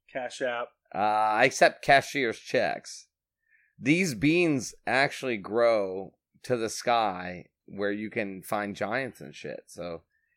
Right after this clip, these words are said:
Speaker 2: and float up there, the brooms always float 'cause of the gravity.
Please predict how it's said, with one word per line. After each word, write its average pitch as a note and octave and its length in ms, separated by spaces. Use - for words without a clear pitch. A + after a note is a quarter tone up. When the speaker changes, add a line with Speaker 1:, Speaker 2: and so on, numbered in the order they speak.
Speaker 2:
and B2+ 260
float C#3+ 520
up C3+ 220
there, D3 260
the A2+ 100
brooms A2 420
always A2 360
float - 320
'cause - 100
of F2 40
the F2+ 60
gravity. F#2 540